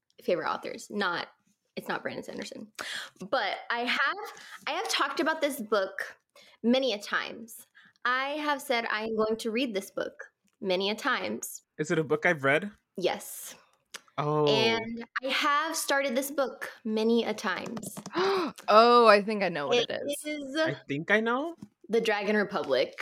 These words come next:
Speaker 1: by R F Kuang. <laughs>
Speaker 3: <laughs>
Speaker 1: This
Speaker 2: Okay.
Speaker 1: is the year that I'm gonna finish the Poppy War trilogy. This is the year, this is my year, I'm gonna do it, okay?
Speaker 2: Okay.
Speaker 1: I'm manifesting it right now.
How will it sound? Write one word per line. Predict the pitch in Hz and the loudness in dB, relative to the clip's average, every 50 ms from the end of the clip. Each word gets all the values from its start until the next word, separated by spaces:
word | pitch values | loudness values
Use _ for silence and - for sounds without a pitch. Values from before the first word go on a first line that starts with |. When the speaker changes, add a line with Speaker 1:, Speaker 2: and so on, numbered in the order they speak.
| - - - - - - - _ _ _ _ _ _ _ - 196 | -10 -10 -10 -12 -14 -18 -20 _ _ _ _ _ _ _ -6 -4
Speaker 1:
by | 233 190 185 185 180 - - | -2 -2 0 -2 -2 -2 0
R | 127 107 - | 0 0 0
F | - - - | -2 -2 -2
Kuang. | - - - - 269 - - - - - - - - - 622 - 453 440 453 453 453 453 539 539 - - | -2 -2 -2 -2 -4 -6 -4 -6 -6 -6 -4 -6 -6 -6 -4 -4 -2 0 0 0 0 0 -2 -2 0 2
<laughs> | |
Speaker 3:
<laughs> | |
Speaker 1:
This | 330 330 339 320 294 381 415 - - 311 311 - - - - 277 277 240 190 | 2 4 6 6 6 6 6 4 4 0 -2 -2 -2 -10 -8 -2 2 4 6
Speaker 2:
Okay. | 160 151 156 160 185 | 6 8 8 6 6
Speaker 1:
is | 220 | 4
the | - 381 | 2 0
year | 285 247 233 240 254 269 294 311 339 415 415 349 | 0 0 0 2 2 2 2 0 -2 -4 -4 -4
that | 277 247 - - | -2 -2 0 -2
I'm | 226 233 247 254 262 | -2 -2 -2 -4 -4
gonna | 269 269 277 277 | -4 -6 -6 -8
finish | 277 - 240 240 240 233 240 254 269 262 - - - _ | -8 -8 -6 -4 -4 -4 -4 -6 -6 -8 -12 -14 -10 _
the | 214 208 | -10 -8
Poppy | 208 - 220 190 196 214 208 | -4 -2 -2 -2 -2 -2 -4
War | 202 196 196 | -2 -2 -2
trilogy. | 190 190 - - 180 170 170 170 170 - 165 175 185 185 - | -2 -4 -2 0 2 2 2 0 -2 -6 -6 -6 -6 -6 -6
This | 185 185 - | -8 -6 -6
is | 208 202 196 | -8 -4 -2
the | 226 | -2
year, | 214 202 208 226 247 262 269 277 | -2 0 0 0 2 2 2 0
this | 233 240 233 | -2 -4 -8
is | 226 214 | -6 -4
my | 226 226 | -2 -2
year, | 214 220 214 202 202 196 196 202 | 0 0 0 0 2 2 2 0
I'm | 175 185 202 | 0 -2 -4
gonna | 190 185 170 151 | -2 -4 -4 -4
do | - - | -4 -6
it, | - - - - _ _ _ | -6 -6 -8 -12 _ _ _
okay? | - 214 - 190 190 214 247 262 | -10 -4 -2 -2 0 0 -2 -2
Speaker 2:
Okay. | 285 - 139 - - 113 113 - - - _ _ - 208 - - _ _ _ | -4 -10 -14 -8 -8 -8 -8 -8 -12 -18 _ _ -8 -8 -8 -8 _ _ _
Speaker 1:
I'm | - 214 214 | -4 -2 0
manifesting | 202 202 214 220 220 262 262 262 - 285 285 302 | 0 0 -2 0 -2 -2 -4 -2 -6 -4 -2 0
it | 294 247 196 185 | 0 -2 -2 -2
right | 185 202 190 202 208 202 202 | -4 -4 -2 -2 -4 -6 -4
now. | 202 208 214 233 254 269 294 330 330 | -4 -2 0 0 0 0 0 -2 -4